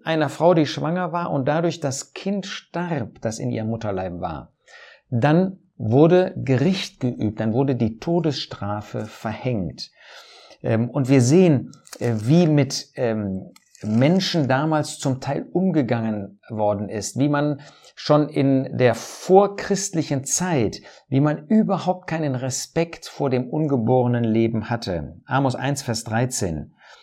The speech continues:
„Wegen drei Freveltaten der Kinder Ammon und wegen vier werde ich es nicht rückgängig machen, das Gericht,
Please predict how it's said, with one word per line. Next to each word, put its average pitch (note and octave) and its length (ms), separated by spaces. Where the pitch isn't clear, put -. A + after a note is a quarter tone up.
„Wegen D3+ 240
drei C#3+ 280
Freveltaten D3+ 760
der C#3 100
Kinder D3 380
Ammon E3+ 220
und B2 120
wegen B2+ 200
vier E3+ 360
werde D3+ 220
ich E3 240
es A#2+ 140
nicht E3 300
rückgängig C3 480
machen, F#2 280
das E2 120
Gericht, F#2 460